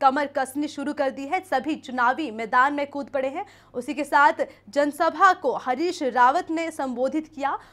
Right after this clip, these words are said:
और हरीश रावत ने जनसभा को संबोधित करते हुए बीजेपी पर भी निशाना साधा। उन्होंने बीजेपी को आड़े हाथ लेते कहा कि बीजेपी की सरकार ने कोई भी काम नहीं किया है।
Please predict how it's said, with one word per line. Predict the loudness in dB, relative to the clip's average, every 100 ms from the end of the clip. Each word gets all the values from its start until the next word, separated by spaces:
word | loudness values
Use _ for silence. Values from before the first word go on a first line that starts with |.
| 0
और | 2 2
हरीश | -2 -4 -2 2
रावत | 2 2
ने | -2 -6 -10 -20 _
जनसभा | -2 0 2 4
को | 4 0
संबोधित | -4 -4 -4 -4 -2
करते | 0 0 -2
हुए | -4 -6 -8 -18 -2
बीजेपी | 2 2 4 2
पर | 2 -2
भी | -2
निशाना | -4 0 2 2 2
साधा। | 4 2 2 -4 -6 _ _ _ _ _
उन्होंने | -2 0 2 0
बीजेपी | -4 -4 -4 -4
को | 4
आड़े | 6 6
हाथ | 4 2 0
लेते | -6 -4
कहा | -4 -2 0
कि | -2 -6
बीजेपी | -8 -8 -6 -6 -6 -6
की | -6
सरकार | -8 -8 0 2 4 2
ने | -6 -10 -8
कोई | -6 -4
भी | -6 -6
काम | -2 -2
नहीं | -4 -8 -10
किया | -8 -6
है। | -6 -10